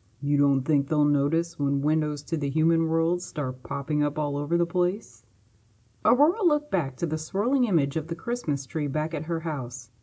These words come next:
That was what they were talking about. She asked, "Is this a dream?" Of course not.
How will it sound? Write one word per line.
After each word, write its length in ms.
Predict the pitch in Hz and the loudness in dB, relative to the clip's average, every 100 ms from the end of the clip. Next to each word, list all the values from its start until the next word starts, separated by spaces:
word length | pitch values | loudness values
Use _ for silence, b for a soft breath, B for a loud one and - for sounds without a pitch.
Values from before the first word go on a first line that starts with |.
| _ _ _ _ _ _ | _ _ _ _ _ _
That 180 | - - | -8 -2
was 160 | 254 165 | -2 -2
what 180 | 143 | -2
they 100 | 165 | -2
were 140 | 160 170 | 0 0
talking 380 | 190 190 175 139 | -2 0 0 0
about. 400 | 135 131 131 - _ _ _ _ _ | -2 -4 -6 -10 _ _ _ _ _
She 240 | - - 160 | -8 -4 -2
asked, 480 | 151 151 - - _ _ _ _ 175 | -2 -6 -12 -18 _ _ _ _ -4
"Is 180 | 175 | -2
this 220 | 180 214 208 | -4 -6 -6
a 60 | |
dream?" 500 | 165 160 185 247 269 - _ _ _ _ _ _ _ _ _ _ - | -4 -4 -2 -2 -4 -14 _ _ _ _ _ _ _ _ _ _ -4
Of 180 | 302 294 | -2 -2
course 400 | - 165 160 - | -4 -2 -2 0
not. 340 | 160 151 151 | 0 0 -4